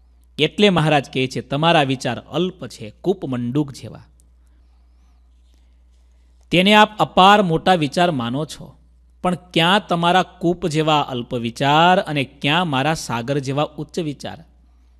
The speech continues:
મેં મનમાં એક નિશ્ચય કર્યો છે કે જગન્નાથ અને દ્વારિકાનાથ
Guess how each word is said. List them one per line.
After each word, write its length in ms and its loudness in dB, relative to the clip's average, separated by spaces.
મેં 360 2
મનમાં 420 0
એક 240 0
નિશ્ચય 380 -2
કર્યો 380 0
છે 500 -4
કે 100 -2
જગન્નાથ 800 -4
અને 140 -6
દ્વારિકાનાથ 840 -4